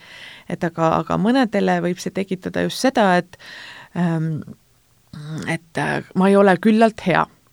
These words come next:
seda tunnet. Et, äh, vanematel on ootus, et sa mingit näiteks, äh, hästi tehnilisel alal, äh, meil on seal mõned, äh, matemaatikad päris keerulised, äh, insenerialadel, et, äh, et, et sa tuleksid väga hästi toime.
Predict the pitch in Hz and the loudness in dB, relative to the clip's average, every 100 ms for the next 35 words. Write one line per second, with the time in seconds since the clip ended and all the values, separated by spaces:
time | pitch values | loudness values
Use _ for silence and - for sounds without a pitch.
0 | _ _ 190 170 170 170 - - - - | _ _ 0 0 0 -2 -4 -6 -12 -20
1 | - - - 170 165 165 165 _ _ - | -20 -20 -8 -2 0 0 -4 _ _ -4
2 | 170 170 190 214 175 170 170 170 165 165 | -2 0 2 4 2 0 -2 -2 -2 -2
3 | 165 269 320 - 262 190 - 170 165 160 | 0 2 0 -2 -2 -4 -2 -4 -4 -6
4 | _ 165 160 160 - 170 - 208 - 175 | _ -6 -4 -8 -2 2 4 4 2 2
5 | 214 202 180 160 170 160 180 254 240 233 | 4 4 2 0 0 2 6 6 6 4
6 | - - - - - - 165 160 180 170 | 0 -16 -18 -18 -16 -6 -2 0 0 0
7 | 156 156 156 175 165 151 - 160 156 147 | -2 -2 2 2 2 -2 -2 -2 0 -2
8 | 143 160 170 - 175 - 170 185 202 175 | -2 -2 -4 -2 -2 0 2 2 2 -2
9 | - 170 - 180 170 - 185 226 233 226 | -4 -2 0 0 -2 0 4 6 6 4
10 | 220 214 233 220 208 - - - 254 226 | 4 4 6 6 4 -6 -18 -14 -14 -10
11 | - 170 165 160 156 156 170 165 165 160 | -2 0 2 0 0 0 0 0 0 0
12 | 160 156 160 160 151 156 156 - - 165 | -2 0 0 0 -2 -2 -2 -4 -6 -4
13 | 170 147 - - - 180 196 214 - 180 | -2 -4 -6 -8 -10 -2 4 4 2 -2
14 | 190 185 180 175 185 175 180 180 170 170 | -2 0 0 0 -2 -2 0 0 0 -4